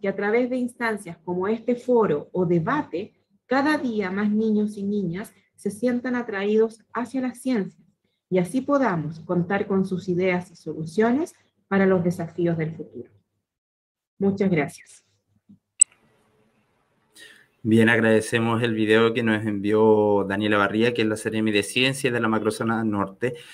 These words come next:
Speaker 2: Y también tenemos con ustedes unas breves palabras, eh, en este lanzamiento de nuestra actividad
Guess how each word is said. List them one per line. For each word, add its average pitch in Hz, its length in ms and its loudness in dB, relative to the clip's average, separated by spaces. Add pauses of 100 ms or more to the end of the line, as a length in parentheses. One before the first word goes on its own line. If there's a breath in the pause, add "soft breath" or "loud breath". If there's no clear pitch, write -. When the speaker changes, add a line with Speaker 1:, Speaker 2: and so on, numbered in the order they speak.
(260 loud breath)
Speaker 2:
Y 151 80 2
también 185 300 6
tenemos 196 320 2
con 180 100 0
ustedes 165 340 2
unas 165 280 2
breves 151 240 4
palabras, 139 640 2
eh, 120 220 2
en 110 100 2
este 113 680 4
lanzamiento 117 540 -4
de 113 80 -12
nuestra 120 260 -10 (160)
actividad 101 1120 0